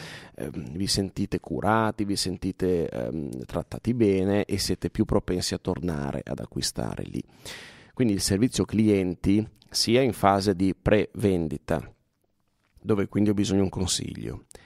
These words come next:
sia in fase di post-vendita, dove quindi ho bisogno della soluzione di un problema,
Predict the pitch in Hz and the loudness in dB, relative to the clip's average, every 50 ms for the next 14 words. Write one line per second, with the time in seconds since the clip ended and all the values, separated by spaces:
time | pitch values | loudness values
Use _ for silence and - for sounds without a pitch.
0 | _ _ - - - 127 135 143 131 110 - - 117 104 98 98 95 92 - - | _ _ -6 -4 0 2 2 2 2 2 2 2 2 2 2 0 -2 -2 0 2
1 | 127 117 - - 98 95 98 92 85 76 62 - - - - - 60 - 50 - | 2 2 0 -2 -2 0 0 0 0 0 -2 -6 -8 -8 -6 -6 -6 -6 -4 -4
2 | - - 78 - - 104 98 87 85 64 82 80 71 92 90 95 85 76 78 71 | -2 -2 -2 0 2 2 2 2 0 0 -2 -2 0 2 2 2 2 0 -2 -2
3 | 67 - - - 55 - - - - 98 92 73 69 71 71 - - 147 123 - | -4 -6 -6 -8 -10 -10 -8 -6 -2 -2 -2 -2 -4 -4 0 4 4 4 4 2
4 | 52 50 50 50 52 65 82 90 | -6 -8 -8 -6 -4 -2 -2 -2